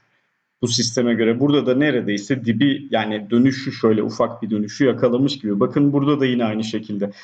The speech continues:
Ha, bunu küçültelim, bakalım ileride de. Bakın burada da bir tepe bulmuş aslında. Yani oradaki tepe değerini bulmuş, görüyorsunuz. Ha, ileriki zamanlarda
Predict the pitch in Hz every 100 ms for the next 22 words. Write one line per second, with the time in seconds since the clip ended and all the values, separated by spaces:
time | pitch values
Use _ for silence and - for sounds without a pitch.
0 | - _ _ 131 123 165 196 196 - -
1 | 165 165 175 175 180 - _ - 117 123
2 | 156 160 165 - - _ - 135 127 147
3 | 151 156 117 120 143 147 147 151 160 151
4 | 143 - 135 - 156 127 131 151 165 127
5 | 113 - 101 98 - 107 101 101 - _
6 | _ - 110 113 117 - - 117 139 113
7 | 107 131 135 123 135 131 - _ _ _
8 | - 117 117 113 113 - - _ _ _
9 | _ 143 - 127 147 165 170 - 202 202
10 | 202 117 120 139 143 131 127 123 120 113
11 | 147 - -